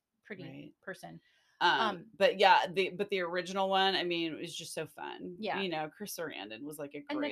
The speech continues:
Speaker 1: it's
Speaker 2: vampire and,
Speaker 1: Dar-,
Speaker 2: and all that
Speaker 1: Marcy
Speaker 2: stuff.
Speaker 1: Darcy. <laughs> It's
Speaker 2: Yes.
Speaker 1: Marcy.
Speaker 2: Yes.
Speaker 1: From Married with Children.
Speaker 2: Yes.
Speaker 1: And I think, um,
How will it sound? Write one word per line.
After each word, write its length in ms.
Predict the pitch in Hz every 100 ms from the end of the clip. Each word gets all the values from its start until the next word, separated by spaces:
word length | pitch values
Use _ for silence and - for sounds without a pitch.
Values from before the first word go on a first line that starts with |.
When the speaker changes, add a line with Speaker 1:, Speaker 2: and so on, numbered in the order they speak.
| 294
Speaker 1:
it's 100 | 160
Speaker 2:
vampire 840 | 160 127 143 147 110 110 156 185 180
and, 180 | 135 165 _ _ _ -
Speaker 1:
Dar-, 200 | 160 285
Speaker 2:
and 80 | - -
all 100 | 247
that 60 |
Speaker 1:
Marcy 200 | - 262
Speaker 2:
stuff. 120 | 226 -
Speaker 1:
Darcy. 240 | - - 370
<laughs> 60 | - _ _ 523 - _ _ _ _ 466
It's 40 |
Speaker 2:
Yes. 120 | -
Speaker 1:
Marcy. 880 | 392 453 - 539 466 - _ - - -
Speaker 2:
Yes. 440 | 202 226 220 220 254 - 311 -
Speaker 1:
From 140 | - 311
Married 180 | 262 262
with 100 | -
Children. 280 | 220 175 - -
Speaker 2:
Yes. 600 | - 175 180 247 220 175 175 - - _ _ 240
Speaker 1:
And 360 | 226 214 208 - _ _ _ -
I 120 | 233
think, 440 | 233 240 214 - -
um, 380 | 208 196 175